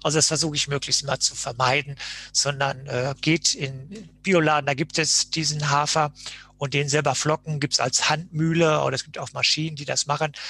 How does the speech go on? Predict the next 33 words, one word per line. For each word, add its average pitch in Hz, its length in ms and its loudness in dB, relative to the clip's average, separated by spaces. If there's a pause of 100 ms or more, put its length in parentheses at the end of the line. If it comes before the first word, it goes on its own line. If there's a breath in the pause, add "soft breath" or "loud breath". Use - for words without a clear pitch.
(340 loud breath)
Und 139 120 -6
dann 135 80 0
hat 165 140 -2
man 135 100 0
eigentlich 143 340 -2
ein 143 160 -16
sehr, 147 300 2
sehr 147 140 0
gutes - 300 0
Frühstück 156 520 -2
morgens 139 460 2 (420 loud breath)
und 143 160 -2
möglichst 156 380 2
Weißbrot 156 540 -2
weglassen, 143 580 0 (160)
außer 139 400 2
wenn 143 100 -2
man 139 200 -2
f-, - 180 -14 (120)
beim 131 200 -4
Wettkampf - 680 -2
kurz - 240 0
vorher, 151 460 2 (320 loud breath)
drei 143 240 0
Stunden 143 220 -2
vorher 143 280 0
vielleicht 135 400 0
zwei, - 420 2
drei 135 380 0 (260 loud breath)
Weißbrotschnitten 139 1000 0
mit 131 180 -8
Marmelade 127 500 0
isst, 156 320 0